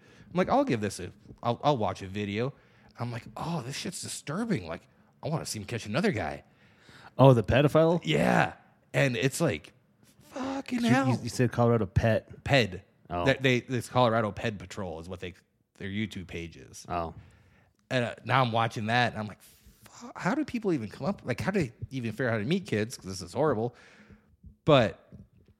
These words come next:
Speaker 1: uh, that reminded me of that, of, "I'll check the tape," or whatever. He always comes with the chat logs. He's like, "I got the chat logs right here to prove it." <laughs> And give me a flashback to that.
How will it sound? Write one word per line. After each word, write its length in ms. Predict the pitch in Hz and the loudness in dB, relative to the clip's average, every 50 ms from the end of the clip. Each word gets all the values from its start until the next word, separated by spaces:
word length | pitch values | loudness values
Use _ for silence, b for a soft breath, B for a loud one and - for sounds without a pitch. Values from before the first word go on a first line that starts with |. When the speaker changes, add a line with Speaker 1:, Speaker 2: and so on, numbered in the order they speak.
| _ _ _ _ _ | _ _ _ _ _
Speaker 1:
uh, 180 | 131 131 127 123 | 2 4 4 6
that 140 | 127 135 131 | 6 6 6
reminded 240 | 135 135 135 131 127 127 | 6 4 4 4 4 4
me 80 | 123 | 2
of 60 | 120 | 4
that, 380 | 113 127 123 101 87 - - - | 4 4 2 2 0 -6 -8 -6
of, 180 | 120 104 87 - - | -6 -6 -6 -6 -8
"I'll 100 | 95 92 | -10 -8
check 240 | - - 139 131 - | -4 -4 -4 -4 -4
the 80 | - 107 | -8 -4
tape," 240 | - 160 170 156 | -2 -2 0 0
or 40 | 127 | -2
whatever. 160 | 107 113 104 117 | -2 -2 -2 0
He 140 | 127 123 123 | 0 0 2
always 280 | 123 127 127 117 - | 2 2 2 0 0
comes 200 | - 123 113 110 | -2 -4 -2 -2
with 80 | 113 101 | -4 -6
the 80 | 107 | -6
chat 260 | 95 - 107 110 92 95 | -6 -4 -4 -4 -4 -4
logs. 200 | 92 85 85 - | -6 -10 -10 -10
He's 80 | 120 101 | -8 -8
like, 100 | 104 - | -4 -4
"I 60 | 104 | -2
got 140 | - 139 123 | 0 0 0
the 60 | 139 - | -2 -4
chat 260 | - 123 117 - - | -6 -6 -8 -6 -6
logs 200 | - 131 117 127 | -6 -6 -4 -4
right 120 | 131 127 | -4 0
here 100 | 143 175 | 0 0
to 80 | 165 165 | 0 0
prove 260 | 165 220 214 185 143 | 2 2 2 4 4
it." 220 | 135 131 - - - - - - | 2 0 -2 -6 -12 -20 -6 -4
<laughs> 760 | 135 - - - - 196 180 - - 156 - - - 151 B B B B B B B B | -4 -4 -4 -2 0 0 0 0 -2 -4 -4 -2 -4 -6 B B B B B B B B
And 300 | 226 220 B - 98 101 | -2 -2 B -4 -4 -2
give 100 | 117 113 | 0 0
me 80 | 117 101 | 0 0
a 60 | 95 | -2
flashback 460 | - 110 101 - - - 95 95 - | -2 -2 -2 -2 -4 -6 -8 -8 -8
to 80 | - 82 | -10 -12
that. 260 | - - - - | -12 -12 -14 -16